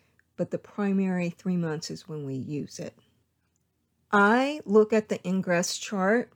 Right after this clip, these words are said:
using the natural wheel, meaning that on the nine o'clock dial,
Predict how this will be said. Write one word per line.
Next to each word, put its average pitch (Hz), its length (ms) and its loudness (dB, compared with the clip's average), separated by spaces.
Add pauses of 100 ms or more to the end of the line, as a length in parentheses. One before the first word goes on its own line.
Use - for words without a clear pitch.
using 190 760 0
the 180 720 -2 (260)
natural 180 540 2
wheel, 185 540 0 (100)
meaning 185 480 -2
that 156 480 -4 (280)
on 175 180 -4
the 170 60 -2
nine 170 280 -2
o'clock 254 360 -4
dial, 185 600 -2